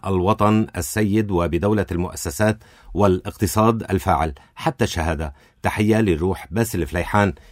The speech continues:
في ذكرى استشهاده". وصل رئيس حكومة تصريف الأعمال حسان دياب إلى قطر في زيارة تستمر حتى الثلاثاء المقبل،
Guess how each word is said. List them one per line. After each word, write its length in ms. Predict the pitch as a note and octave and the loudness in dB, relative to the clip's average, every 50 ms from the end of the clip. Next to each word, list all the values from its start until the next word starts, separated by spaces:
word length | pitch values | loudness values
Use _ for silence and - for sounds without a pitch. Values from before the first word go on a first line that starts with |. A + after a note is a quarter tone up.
| - - | -20 -8
في 160 | - G#2+ F#2+ | -4 -2 -2
ذكرى 440 | D#2 F#2 F2 - F2 F2 E2+ E2 - - - | -2 -4 -6 -6 -4 -4 -4 -4 -6 -6 -6
استشهاده". 480 | A#2+ - - A2 - - F2 D2+ - - - - _ _ _ _ _ _ - - _ _ _ _ _ _ _ _ _ _ _ _ _ _ _ _ _ _ _ _ _ _ _ _ - | -6 -4 -4 -6 -6 -8 -10 -12 -12 -16 -20 -20 _ _ _ _ _ _ -20 -20 _ _ _ _ _ _ _ _ _ _ _ _ _ _ _ _ _ _ _ _ _ _ _ _ 2
وصل 460 | G#2+ A2+ B2 - D3+ C#3+ C#3 C3+ B2+ | 6 6 6 6 6 6 6 8 6
رئيس 280 | C3 C3+ C3 A2+ - | 6 4 2 0 -2
حكومة 380 | A#2+ - B2+ B2+ - F#3+ F#3 D#3 | -4 -4 -4 -2 2 2 4 4
تصريف 400 | B2 - G2 - - B2+ A2+ - | 2 2 -2 -2 0 -2 -2 0
الأعمال 420 | G#2 F#2 F2 F2+ F#2 G2+ G#2+ G2 | -2 -2 0 0 2 2 2 0
حسان 360 | - - E2+ - - G2+ F#2 D#2 | 0 -4 -6 -4 -2 -2 -2 0
دياب 340 | D2+ G2 A2 B2+ A#2 - | 0 2 2 2 0 0
إلى 160 | - G2 G2 F2 | -2 0 0 0
قطر 360 | D#2 - - G#2 - F#2+ E2 | 0 -2 -4 -4 -4 -4 -6
في 180 | - - G#2+ | -4 -4 -6
زيارة 640 | F#2+ - F#2 F#2 G2 G2 G2 F2+ - G#2+ A2+ C3 C3 - | -4 -2 -2 0 0 0 0 0 0 0 0 0 0 -2
تستمر 540 | - D#2+ - - F2 F2+ F2+ E2 D#2 E2+ D#2 | -4 -4 -4 -2 -2 -2 -2 -2 -4 -6 -6
حتى 300 | - - C3+ - - F2 | -4 -6 -6 -4 -4 -6
الثلاثاء 640 | E2 - - - - G2 F#2 E2+ - - B2 B2+ G2 | -6 -6 -8 -6 -4 -2 -2 -2 -2 -2 -2 -2 0
المقبل، 460 | G#2+ G2+ F#2+ - - F#2 F#2+ E2+ C#2+ | 0 0 -2 -2 -2 -2 -2 -2 -4